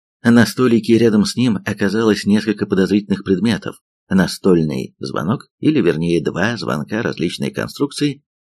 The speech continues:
колокольчик и звонок с кнопкой, которую надо было нажимать, затем тарелка с мукой и корзина для бумаг. Около десятка сборных стульев и кресел были расставлены полукругом,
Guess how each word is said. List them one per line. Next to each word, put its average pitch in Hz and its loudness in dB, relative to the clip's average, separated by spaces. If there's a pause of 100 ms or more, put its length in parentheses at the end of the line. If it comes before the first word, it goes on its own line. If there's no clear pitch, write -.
(120)
колокольчик 170 2
и 127 -4
звонок 123 -6
с - -14
кнопкой, 92 -2 (440)
которую 85 0
надо 82 0
было 87 0
нажимать, 98 -4 (320)
затем 85 0
тарелка 90 -2
с - -10
мукой 117 -4
и - -10
корзина 120 -4
для 76 -2
бумаг. - -6 (840)
Около 101 4
десятка 90 0
сборных 78 -2
стульев 110 2
и 87 -2
кресел 92 -2
были 87 2
расставлены 85 -2
полукругом, 139 -4